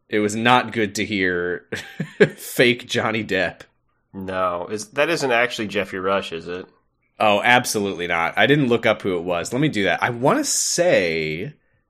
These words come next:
Speaker 1: that the fake Jack Sparrow, I mean, he was Jack Sparrow. I think that was, what's his name? Uh, the guy who was Titus.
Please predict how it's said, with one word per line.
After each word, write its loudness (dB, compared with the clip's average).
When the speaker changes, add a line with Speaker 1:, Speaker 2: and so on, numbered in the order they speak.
Speaker 1:
that 2
the 0
fake -4
Jack 0
Sparrow, 0
I -2
mean, -4
he -6
was -8
Jack 0
Sparrow. -2
I -8
think -6
that 6
was, 0
what's 0
his -6
name? -4
Uh, 0
the -6
guy 2
who -6
was -6
Titus. -4